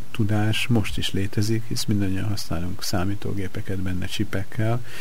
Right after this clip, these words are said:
amik elképesztően bonyolult és parányi, ö, szerkezetek, alkotások, amit gyakorlatilag csak specializált tudású,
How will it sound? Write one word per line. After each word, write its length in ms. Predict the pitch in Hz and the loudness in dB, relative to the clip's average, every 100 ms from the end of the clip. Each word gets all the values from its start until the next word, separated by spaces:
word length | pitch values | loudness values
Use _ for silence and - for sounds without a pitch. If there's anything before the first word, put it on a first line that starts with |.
| - - - - | -2 -2 -2 0
amik 280 | 110 107 - | 2 2 2
elképesztően 880 | 123 107 - 95 104 - - 92 | 0 2 2 0 0 -2 -2 0
bonyolult 680 | 101 92 92 90 87 - - - - - - - | 0 0 0 0 0 -2 -2 -2 -2 -2 -2 -2
és 200 | - 101 | -2 -2
parányi, 640 | - 101 92 87 90 92 - - - - | 0 0 0 0 0 0 -2 -2 -2 0
ö, 240 | 101 95 - - - - | 0 0 0 -2 -2 -2
szerkezetek, 1000 | - 95 92 104 95 92 110 110 - | 0 0 0 0 0 0 0 0 0
alkotások, 880 | - 98 107 - 107 107 - 135 131 | -2 0 0 0 0 0 0 0 0
amit 500 | - 120 117 120 - 127 | 0 0 0 0 -2 0
gyakorlatilag 1000 | 123 135 131 107 107 101 110 110 113 113 - - - - - - | 2 4 4 4 2 2 2 2 2 0 -2 -2 -2 -2 -2 -2
csak 480 | - 139 120 - - - | 4 6 6 2 -2 -2
specializált 840 | - 117 104 107 95 95 92 92 | 0 2 2 2 2 0 0 0
tudású, 840 | - 98 98 104 - - 98 98 | 0 0 0 0 0 0 0 0